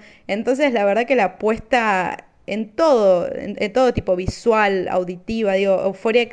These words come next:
te toca por todos los sentidos, es súper sensorial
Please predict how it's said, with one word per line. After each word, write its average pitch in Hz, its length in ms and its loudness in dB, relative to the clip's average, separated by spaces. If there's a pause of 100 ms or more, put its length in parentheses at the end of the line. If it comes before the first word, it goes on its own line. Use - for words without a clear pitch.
(160)
te 185 180 0
toca 226 400 -6
por 202 140 -6
todos 220 180 -4
los 208 120 -4
sentidos, 180 580 -6
es 190 400 -6 (180)
súper 233 320 -2
sensorial 196 640 -2